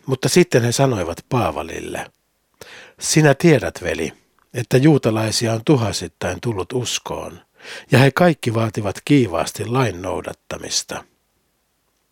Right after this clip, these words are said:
Vasta uskon löytäneiden into saattaa joskus olla ehdottoman kovaa myös asioissa,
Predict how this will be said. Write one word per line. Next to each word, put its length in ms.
Vasta 340
uskon 320
löytäneiden 640
into 460
saattaa 400
joskus 460
olla 340
ehdottoman 640
kovaa 380
myös 260
asioissa, 840